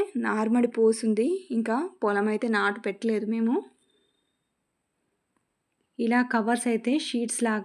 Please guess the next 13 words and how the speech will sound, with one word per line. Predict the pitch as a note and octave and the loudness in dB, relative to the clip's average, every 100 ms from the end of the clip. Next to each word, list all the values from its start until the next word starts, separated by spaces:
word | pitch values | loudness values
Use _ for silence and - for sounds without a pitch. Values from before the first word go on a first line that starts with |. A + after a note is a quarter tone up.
| - | -6
కప్పామన్నమాట. | G#3+ - G#3+ G#3 A3 G#3+ G#3+ B3+ G#4 - _ _ _ _ _ _ _ _ _ _ _ - | -8 -2 -2 0 0 -2 -2 -4 -6 -10 _ _ _ _ _ _ _ _ _ _ _ -2
కప్పి | A3+ D#4 D4+ | 0 2 4
ఇందులో | B3 B3 C4 A#3+ | 6 6 6 2
మొక్కలైతే | A3 A3+ A3 A3 C4+ C4+ | 0 0 0 2 0 0
పెట్టాలని | A3+ G#3+ G3 G#3+ G4 - _ _ _ _ _ | 0 0 0 -2 -4 -6 _ _ _ _ _
తర్వాత | A3 G#3 A3+ A3+ | -2 2 2 2
మొక్కలైతే | G#3+ A3 G#3+ A3 | 0 0 0 0
తీసుకొచ్చాము. | A3 - A3 A3 G#3 A#3 G4+ - _ - A#3+ | -2 -2 -6 -4 -2 -2 -4 -10 _ -8 2
మనం | C4 C4 B3 | 4 6 6
మొదటగా | A#3 B3+ C#4 C#4 C4+ | 6 4 4 2 2
నాటిన | B3 A#3 A#3+ C#4+ G#4 _ _ _ _ _ _ G#3+ | 2 0 0 0 -4 _ _ _ _ _ _ -2
బంతి | A3+ A#3 B3 | 0 4 4
మొక్కల్లో | B3 B3 A#3+ A#3+ | 2 2 0 2